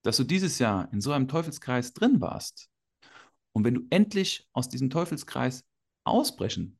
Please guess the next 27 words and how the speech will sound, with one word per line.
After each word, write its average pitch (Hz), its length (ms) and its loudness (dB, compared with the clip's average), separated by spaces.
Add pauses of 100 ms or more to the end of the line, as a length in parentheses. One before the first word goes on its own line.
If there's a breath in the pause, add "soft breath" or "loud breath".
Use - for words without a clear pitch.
(160)
willst, - 580 0 (540)
dann 123 520 2 (420)
ist 175 260 0
diese 165 260 0
Folge 131 640 0
genau 117 300 0
richtig 151 320 -6
für 85 100 -8
dich, 123 340 -2 (380)
weil 101 220 2
in 98 80 4
der 92 140 -2
heutigen 160 340 4
Folge 117 440 0 (100)
erfährst 127 480 0
du, 123 260 0 (400)
wie 127 260 0
du 85 320 -4 (600)
basierend 110 760 0
auf 123 380 0
einem 95 500 -2
Jahresrückblick 104 1300 0 (800)
dir 131 640 4
für - 140 -6
das - 240 -6
kommende 160 380 4
Jahr 101 480 0